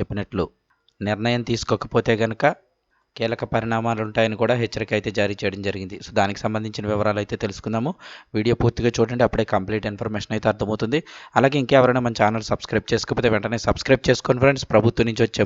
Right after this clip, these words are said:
ముఖ్యమైన అప్‌డేట్స్ అన్నీ కూడా ఎప్పటికప్పుడు మన ఛానల్ ద్వారా మీకైతే తెలియచేయడం జరుగుతుంది. వివరాల్లోకి వెళ్ళిపోదాం. ఇక్కడ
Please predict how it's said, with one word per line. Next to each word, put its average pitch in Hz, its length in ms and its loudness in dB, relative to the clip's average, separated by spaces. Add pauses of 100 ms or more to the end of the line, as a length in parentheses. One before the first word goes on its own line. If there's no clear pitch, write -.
ముఖ్యమైన 120 480 2
అప్‌డేట్స్ 107 320 0
అన్నీ 101 180 -2
కూడా 123 140 4 (420)
ఎప్పటికప్పుడు 117 500 2
మన 110 160 2
ఛానల్ 107 300 4
ద్వారా 110 200 4
మీకైతే 107 300 0 (140)
తెలియచేయడం 98 480 -2
జరుగుతుంది. 90 400 -4 (420)
వివరాల్లోకి 107 460 4
వెళ్ళిపోదాం. 117 380 2 (540)
ఇక్కడ 113 240 2